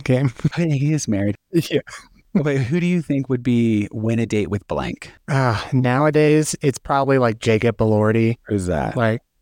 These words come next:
Speaker 1: oh, he's from Euphoria. He's in Priscilla.
Speaker 2: Oh, he
Speaker 1: Uh,
Speaker 2: plays
Speaker 1: he's
Speaker 2: Elvis in
Speaker 1: in
Speaker 2: Priscilla?
Speaker 1: Open, yeah, yeah.
Speaker 2: Yeah, he is hot.
Speaker 1: Really, really, really tall. From The Kissing Booth, the
Speaker 2: Okay.
Speaker 1: other rom-com that we like on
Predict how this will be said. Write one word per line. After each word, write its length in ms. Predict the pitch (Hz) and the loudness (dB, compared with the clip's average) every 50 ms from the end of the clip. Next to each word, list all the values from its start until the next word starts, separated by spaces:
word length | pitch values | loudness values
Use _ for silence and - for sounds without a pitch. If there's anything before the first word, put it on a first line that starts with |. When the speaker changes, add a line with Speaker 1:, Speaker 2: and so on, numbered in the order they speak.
| - 156 | -2 0
Speaker 1:
oh, 160 | 147 147 151 | 2 2 2
he's 120 | 151 151 - | 0 0 -2
from 200 | - 160 156 160 - | -2 -2 -2 -4 -6
Euphoria. 800 | - - - 127 123 123 127 123 123 123 123 123 123 123 123 123 117 | -6 -4 0 2 4 4 4 4 4 4 4 2 2 0 0 -2 -2
He's 240 | - - 135 120 123 | -2 -2 0 0 2
in 200 | 123 120 117 120 - | 2 2 2 0 0
Priscilla. 840 | - - 131 - - - 120 120 120 120 123 123 120 120 120 123 - - - _ _ - - - - | -2 -4 -4 0 2 2 4 4 4 4 4 4 2 2 2 0 -2 -6 -12 _ _ -20 -20 -8 -2
Speaker 2:
Oh, 260 | - - 123 117 117 | 0 2 4 4 4
he 80 | 113 113 | 4 4
Speaker 1:
Uh, 20 | |
Speaker 2:
plays 180 | 110 156 147 131 | 2 2 2 4
Speaker 1:
he's 20 | 123 | 4
Speaker 2:
Elvis 260 | 131 - 127 120 120 | 4 4 2 4 4
in 60 | 117 | 2
Speaker 1:
in 60 | 113 113 | 2 0
Speaker 2:
Priscilla? 320 | 139 135 - 120 120 147 | -2 -2 0 0 0 2
Speaker 1:
Open, 200 | 147 120 120 135 - _ _ _ | 2 0 0 0 -2 _ _ _
yeah, 240 | - 123 120 117 - - - _ _ _ _ | 0 2 2 0 0 -6 -12 _ _ _ _
yeah. 240 | - 131 - - - - - _ - | -4 -2 -2 -2 -4 -8 -10 _ -8
Speaker 2:
Yeah, 100 | 123 123 | -6 -4
he 180 | 131 165 117 | -4 -4 -4
is 100 | 78 73 | -4 -6
hot. 260 | - 78 69 - - - | -6 -8 -8 -8 -6 -2
Speaker 1:
Really, 240 | - 139 135 131 131 | 2 2 4 4 4
really, 260 | 117 123 123 123 123 | 2 2 4 4 4
really 240 | 117 117 123 120 120 | 4 4 4 2 2
tall. 240 | 120 - 127 113 117 | 2 0 0 0 0
From 140 | - - 160 | 0 0 0
The 80 | 165 | 0
Kissing 320 | - - 185 - - 170 160 | 2 0 0 2 2 2 2
Booth, 300 | 156 160 190 - - - | 4 2 0 -2 -2 0
the 60 | - | 2
Speaker 2:
Okay. 60 | 160 147 | 4 4
Speaker 1:
other 340 | 143 147 143 143 131 117 139 | 4 4 2 2 0 -2 -2
rom-com 600 | 156 143 139 139 139 147 143 - 151 139 139 143 | 0 2 2 2 2 0 0 0 0 2 2 2
that 100 | 147 147 | 2 2
we 120 | 147 151 | 2 2
like 320 | 151 147 147 147 147 - - | 4 4 2 2 0 0 0
on 220 | 151 147 143 151 | 0 0 0 0